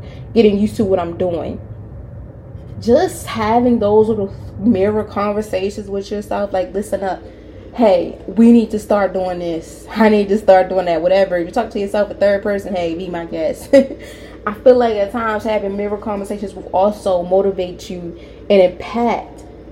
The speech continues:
a lot in your life, especially when it comes to starting anything or starting to become a new person.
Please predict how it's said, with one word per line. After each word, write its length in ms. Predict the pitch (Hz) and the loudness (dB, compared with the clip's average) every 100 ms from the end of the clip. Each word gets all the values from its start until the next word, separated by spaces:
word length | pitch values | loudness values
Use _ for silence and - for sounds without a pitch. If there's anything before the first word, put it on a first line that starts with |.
| - | -4
a 80 | 202 | -2
lot 460 | 190 208 226 156 - - | 0 2 2 0 -6 -4
in 140 | 196 196 | 2 4
your 160 | 185 | 4
life, 420 | 170 170 160 - - | 2 -2 -4 -8 -10
especially 360 | - 190 196 | -2 -2 0
when 140 | 185 180 | -2 -4
it 80 | 180 | -4
comes 220 | 190 - | -6 -6
to 100 | 190 | -12
starting 580 | - - 190 196 202 190 | -14 -2 2 4 2 4
anything 680 | 202 208 202 214 214 214 214 - - - - - - - | 4 2 2 2 2 0 -4 -12 -20 -20 -20 -20 -20 0
or 100 | 190 | 4
starting 420 | 196 - 202 196 196 | 4 4 2 4 2
to 100 | 220 | 0
become 360 | 180 - 196 | -4 -4 -2
a 60 | 175 | 0
new 140 | 156 | -2
person. 640 | 143 175 147 - - - | -4 -4 -4 -8 -12 -12